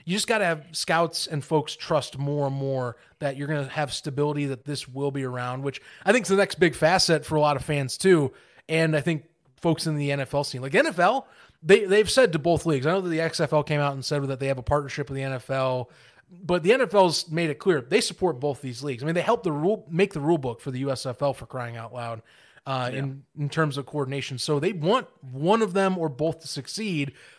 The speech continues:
Speaker 1: but they, they, they can't be actively participating. So they're like,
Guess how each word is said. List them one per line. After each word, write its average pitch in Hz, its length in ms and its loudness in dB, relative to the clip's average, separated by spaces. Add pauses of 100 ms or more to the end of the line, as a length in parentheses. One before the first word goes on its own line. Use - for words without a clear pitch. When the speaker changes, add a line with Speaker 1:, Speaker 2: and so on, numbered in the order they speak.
(440)
Speaker 1:
but 202 140 6
they, 196 120 4
they, 160 200 -6
they 160 200 -4
can't 196 240 2
be 175 140 2
actively 135 420 -2
participating. 123 720 -2
So - 100 -6
they're 156 80 2
like, 143 180 2